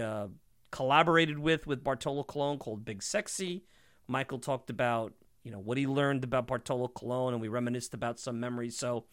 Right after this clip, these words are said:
let's take a quick break. When we come back, we'll go into the vault and we'll look back to an old interview I conducted with Michael Stahl, author of the book Big Sexy.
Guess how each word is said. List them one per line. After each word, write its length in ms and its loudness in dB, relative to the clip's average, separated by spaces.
let's 260 6
take 140 4
a 60 -4
quick 280 4
break. 300 8
When 120 4
we 80 4
come 220 2
back, 240 10
we'll 80 -4
go 140 6
into 140 2
the 80 -2
vault 360 6
and 80 0
we'll 100 0
look 200 0
back 480 4
to 120 -6
an 60 -4
old 180 2
interview 340 4
I 100 2
conducted 440 -2
with 80 -6
Michael 240 -2
Stahl, 520 2
author 300 2
of 80 0
the 60 -6
book 240 0
Big 200 0
Sexy. 500 -4